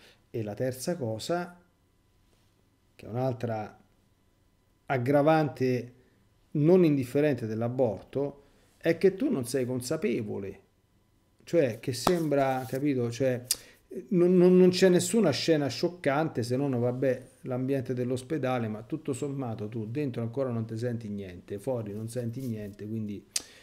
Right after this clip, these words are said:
ti pu-, ti pu-, ti puoi dare l'illusione che non è successo niente, insomma, no? È successo, hanno,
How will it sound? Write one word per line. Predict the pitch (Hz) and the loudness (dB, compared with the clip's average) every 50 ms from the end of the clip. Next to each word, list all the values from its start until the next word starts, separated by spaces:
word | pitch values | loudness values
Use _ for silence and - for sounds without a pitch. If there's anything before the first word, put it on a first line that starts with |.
| - _ _ _ - | -20 _ _ _ -8
ti | - 147 131 | -4 -4 -4
pu-, | 117 143 | -4 -4
ti | 123 165 160 | -4 -4 -4
pu-, | 135 143 | -4 -4
ti | 117 - 151 | -6 -6 -4
puoi | 135 156 156 | 0 2 4
dare | 156 165 165 151 147 143 139 120 - | 6 6 6 6 6 2 0 -2 -2
l'illusione | - 147 151 165 165 165 185 180 151 120 | -4 0 2 4 4 6 6 4 4 2
che | 110 110 | -2 -2
non | 117 123 | -4 -4
è | 120 | -4
successo | 117 127 - - 135 120 - - | -6 -8 -6 -6 -6 -6 -6 -10
niente, | 95 98 110 117 107 95 87 - - 95 | -8 -6 -4 -4 -4 -6 -10 -14 -16 -16
insomma, | 95 - - - 95 95 101 110 | -16 -14 -14 -14 -14 -12 -10 -10
no? | 113 110 101 104 | -8 -8 -8 -10
È | 107 | -12
successo, | 107 - 107 101 - 101 101 - 123 | -12 -12 -14 -12 -12 -12 -8 -8 -6
hanno, | 123 117 113 113 113 113 | -4 -2 -2 -4 -4 -6